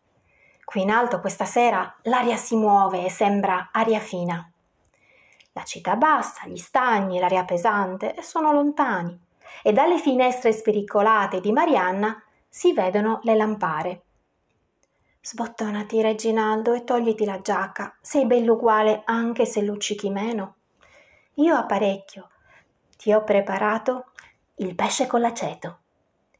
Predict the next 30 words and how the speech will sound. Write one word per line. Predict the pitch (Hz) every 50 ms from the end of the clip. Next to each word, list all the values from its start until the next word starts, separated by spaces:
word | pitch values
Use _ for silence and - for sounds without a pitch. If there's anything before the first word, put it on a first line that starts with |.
| _ _ _ _ _ _ _ _ _ _ -
Reginaldo | 285 330 311 - 302 226 190 185 185 185 190 160
si | - 202 196
toglie | - 185 185 185 190 180
la | 185 185
giacca | 180 196 185 180 180 - 202 190
dell'uniforme | 185 175 180 196 247 277 - 208 160 165 175 175 196 214 226 226 -
e | - 302
si | 294 - 320
guarda | - 254 226 208 208 208 214
allo | 202 208
specchio | 202 202 - - 196 180 180 180 - - 226 - -
senza | - - - 196 190 196 196 185
pensarci. | - 185 180 175 - 175 - - - - - - - - 202 - _ _ _ _ _ _ _ _ _ _ _ _ _ _ _ _ _ _ _
Lei | - 262 262 240 190 185
lo | 196 196
sfiora | 196 - - - 269 269 277 285 277 240 214 208 - -
come | - - 285 262 277
un | 269
oggetto | 269 277 277 330 330 320 320 277
prezioso, | 262 - 208 208 208 - - 196 185 185 190 185 190 196 - - _ _ _ _ _ _ _ _
come | - 226 214 214 208
se | 214 202 -
togliesse | 220 202 202 208 214 214 214 - 208 190
qualche | - - 202 202 208 202 220 196
granellino | 202 208 202 208 214 208 214 262 262 240 214
di | 202 208 202
polvere | - 240 240 247 247 233 - 208 196 185 151 - -
che | - - 220
glielo | 208 214 208 214 202 190
altera. | 175 170 170 - - - 208 190 - 190